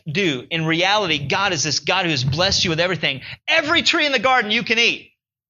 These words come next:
And Satan comes and goes, "God said you couldn't eat of anything." And it's a subtle dilution. And here's what happens, is Eve begins to dilute the word of God in her mind. She's convinced that what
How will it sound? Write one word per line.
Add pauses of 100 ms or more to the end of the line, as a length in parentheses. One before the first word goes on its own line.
(440)
And
Satan
comes
and
goes, (1500)
"God
said
you
couldn't
eat
of
anything." (1400)
And
it's
a
subtle
dilution. (760)
And
here's
what
happens, (160)
is
Eve
begins
to
dilute
the
word
of
God
in
her
mind.
She's
convinced
that
what